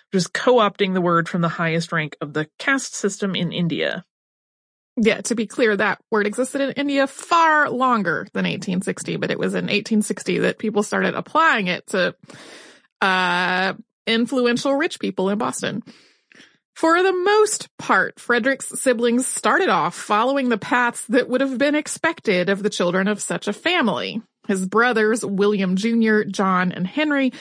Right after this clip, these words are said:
Speaker 2: all went to Harvard, and his sisters, Emma and Delia, married a wealthy landowner and a prominent Navy officer, respectively.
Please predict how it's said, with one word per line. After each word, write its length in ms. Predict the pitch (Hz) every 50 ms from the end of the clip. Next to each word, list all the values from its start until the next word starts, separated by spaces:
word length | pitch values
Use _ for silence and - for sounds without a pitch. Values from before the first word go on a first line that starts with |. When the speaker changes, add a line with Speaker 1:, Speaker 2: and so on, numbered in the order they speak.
| - - - - -
Speaker 2:
all 160 | 180 175 -
went 200 | 196 208 226 -
to 60 | - 233
Harvard, 600 | - - 359 392 311 214 196 156 - 202 214 - - - - - -
and 120 | - 220 240
his 180 | 240 220 196
sisters, 640 | - - - 330 330 - - - 285 269 269 277 - -
Emma 240 | - 220 208 214 214
and 220 | - 196 185 185
Delia, 520 | 190 233 247 247 240 226 226 226 226 220 - - - - -
married 320 | 208 208 202 202 202 202 -
a 100 | - 208
wealthy 560 | 196 196 180 220 254 269 262 - 285 262 247
landowner 800 | 240 226 202 202 208 226 233 233 226 233 233 220 226 226 220 220
and 200 | 220 - 202 190
a 100 | 185 170
prominent 640 | - - - - 262 285 302 302 294 285 277 - -
Navy 420 | 202 185 185 208 247 254 247 226
officer, 580 | - 208 196 190 - - - 208 190 180 175 196
respectively. 840 | 214 190 - - - - 202 196 - 175 156 117 104 110 - 220